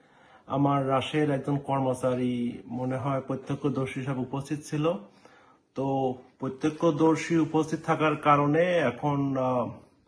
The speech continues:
আমার কাছে উদ্দেশ্যজনিতভাবে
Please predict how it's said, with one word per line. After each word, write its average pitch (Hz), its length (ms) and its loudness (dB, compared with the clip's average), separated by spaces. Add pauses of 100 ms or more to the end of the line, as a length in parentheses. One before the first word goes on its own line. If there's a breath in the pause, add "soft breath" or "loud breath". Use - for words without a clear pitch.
(540 soft breath)
আমার 147 320 0
কাছে 151 340 0
উদ্দেশ্যজনিতভাবে 151 2250 2